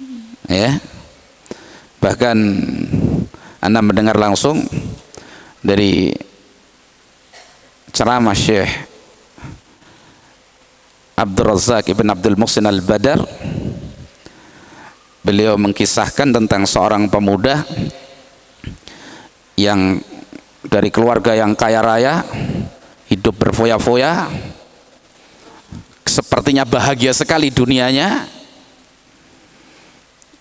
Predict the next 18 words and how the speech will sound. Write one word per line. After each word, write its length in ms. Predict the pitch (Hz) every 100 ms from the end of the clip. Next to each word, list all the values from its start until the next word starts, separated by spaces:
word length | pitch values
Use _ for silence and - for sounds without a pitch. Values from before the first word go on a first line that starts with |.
| -
ya, 240 | 101 127 - - 233
jauh 480 | 123 127 160 151
dari 160 | 143 139
Allah, 560 | 131 135 139 175 208 247 - - -
hidupnya 400 | 135 147 147 135
penuh 240 | 147 143
dengan 240 | 131 127 139
maksiat. 460 | 120 - 151 214 - - - - - - - - - - -
Pokoknya 400 | 131 123 156 175
sudahlah, 400 | 170 175 170 127
kalau 240 | - 156
orang 240 | 156 165 160
lihat 160 | 170 175
tuh 140 | 175
seneng 580 | - - - 190 233 196
semuanya 400 | 165 151 143 131
lah 160 | 113 101
begitu. 320 | 110 101 98